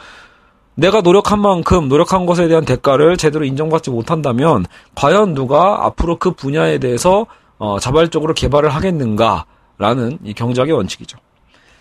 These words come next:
자, 그래서 이 제도는 창작자의 경제적 보장을 통해 후속 창작의 의욕을 북돋아주고,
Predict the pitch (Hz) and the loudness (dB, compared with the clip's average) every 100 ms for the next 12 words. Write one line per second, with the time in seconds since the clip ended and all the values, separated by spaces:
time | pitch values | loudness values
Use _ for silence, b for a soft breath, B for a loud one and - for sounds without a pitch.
0 | b b b b b b 165 185 190 196 | b b b b b b -2 2 2 2
1 | 175 165 202 190 175 196 196 202 180 143 | 2 2 2 0 0 0 0 2 0 0
2 | 165 180 - 151 175 175 165 156 180 214 | 0 -2 -2 -2 0 0 0 0 2 4
3 | 220 - _ - 202 - 196 196 185 147 | 2 -2 _ -4 -4 -2 0 2 2 2
4 | 165 180 156 - 170 160 123 107 107 147 | 4 4 0 -2 2 2 0 -4 -2 0